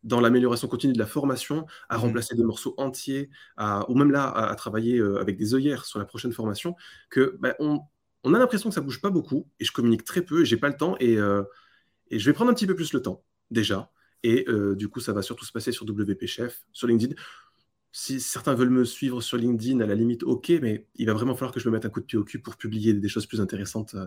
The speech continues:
Speaker 1: prochainement. Donc, Nicolas Richer,
Speaker 2: Bien.
Speaker 1: euh, ailleurs.
Speaker 2: On va tous aller te
Speaker 1: <laughs>
Speaker 2: suivre, on mettra le lien juste en dessous, et comme ça, t'auras pas le choix. Quand
Speaker 1: Ouais.
Speaker 2: tu auras,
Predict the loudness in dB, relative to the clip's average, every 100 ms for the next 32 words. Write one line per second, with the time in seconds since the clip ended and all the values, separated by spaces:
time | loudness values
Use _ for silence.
0 | -10 -8 -4 0 -2 -4 -6 0 4 6
1 | 4 2 0 0 0 -4 -10 _ -20 _
2 | -8 -6 -6 -6 -4 2 4 4 2 0
3 | 2 4 2 4 4 6 4 2 -2 -2
4 | 4 4 4 0 0 -2 -2 -4 -4 -2
5 | -4 -2 -4 2 4 4 2 -2